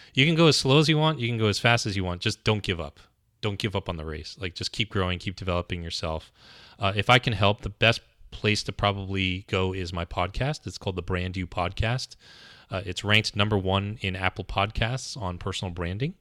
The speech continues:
So if you just type in personal brand or personal branding, you're gonna see the show there. Uh, it's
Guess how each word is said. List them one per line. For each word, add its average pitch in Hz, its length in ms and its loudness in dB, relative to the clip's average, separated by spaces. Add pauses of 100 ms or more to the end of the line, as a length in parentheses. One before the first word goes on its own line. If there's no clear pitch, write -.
(320)
So - 100 -12
if 92 100 -8
you 101 80 -2
just - 220 -2
type - 300 2
in 98 120 0
personal 98 380 -6
brand 85 420 -6 (400)
or 101 80 -8
personal 95 360 -6
branding, 90 340 -4
you're 90 120 -8
gonna 92 140 -4
see 95 200 -6
the 90 80 -4
show 90 300 -6
there. 113 260 -2 (400)
Uh, 90 180 -4
it's - 220 -10